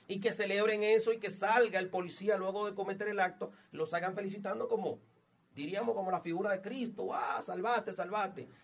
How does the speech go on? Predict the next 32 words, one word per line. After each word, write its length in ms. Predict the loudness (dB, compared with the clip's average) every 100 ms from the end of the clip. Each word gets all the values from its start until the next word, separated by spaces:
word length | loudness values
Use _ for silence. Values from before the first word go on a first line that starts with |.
| -12
Eh, 100 | -4
¿dó-, 120 | 2 4
dónde, 320 | 4 2 0 -4 4
cómo 200 | 6 6
llegaste 340 | 4 4 4
tú 100 | 2
a 40 | -2
tu 120 | -2
casa, 360 | 2 2 2 0
señor 300 | -2 -4 0
coronel? 300 | 0 0 -2
¿Cómo 180 | -2 4
usted 160 | 4 4
llegó 180 | 2
a 60 | 0
su 100 | 0
casa 380 | 2 4 2 -8 -16 _ -4
con 180 | -2 0
su 160 | 0
mentalidad 580 | 2 4 6 6 6 4
tranquila, 540 | 4 0 -2 -2 0
sabiendo 600 | 2 0 2 2 4 2
que 280 | 0 -8 -8 -12 -20 _ _ _ -2
tuvo 220 | 8 8
que 100 | 8
matar 320 | 0 4 2
a 20 |
una 160 | 2 -2
persona 480 | -2 -6 -4 -4 -2
que 140 | -4
no 80 | -4
estaba, 480 | -2 2 4 2